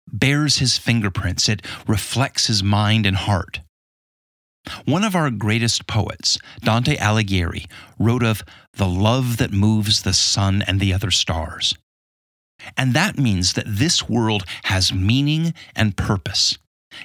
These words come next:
given to it by its creator. And yet, the material, visible universe that we can observe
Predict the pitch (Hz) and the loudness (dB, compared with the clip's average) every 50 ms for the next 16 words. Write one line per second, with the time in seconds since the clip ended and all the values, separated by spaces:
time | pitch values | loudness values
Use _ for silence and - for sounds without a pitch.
0 | - 87 151 156 135 135 110 - - 90 85 - - - - - - - 95 98 | -2 0 2 2 2 2 0 0 0 -2 -2 -2 -6 -14 -20 -12 -4 0 2 2
1 | 104 101 87 - - - - - 107 95 90 87 82 85 - - _ _ _ _ | 2 2 0 -2 -4 -4 -2 0 0 0 0 0 -4 -6 -12 -16 _ _ _ _
2 | _ _ _ _ _ _ _ _ _ _ _ _ _ _ _ _ _ - - - | _ _ _ _ _ _ _ _ _ _ _ _ _ _ _ _ _ -20 -10 -4
3 | - 113 104 98 143 170 214 - - - - - - - - 127 123 123 120 - | -2 0 0 2 0 0 0 -2 -4 -8 -12 -14 -16 -4 -2 0 2 2 0 0
4 | - - - - 139 139 151 165 165 165 147 127 107 117 113 - 135 120 131 131 | -2 -2 0 0 0 0 2 0 0 0 0 0 0 2 2 2 2 2 0 0
5 | 113 107 107 104 101 - 139 143 123 - - - - 110 104 - - 98 90 85 | 2 2 2 2 2 0 0 0 0 0 0 0 -2 -2 -2 0 0 0 0 0
6 | 85 90 95 92 98 110 135 156 - | 0 0 0 2 2 0 0 -2 -4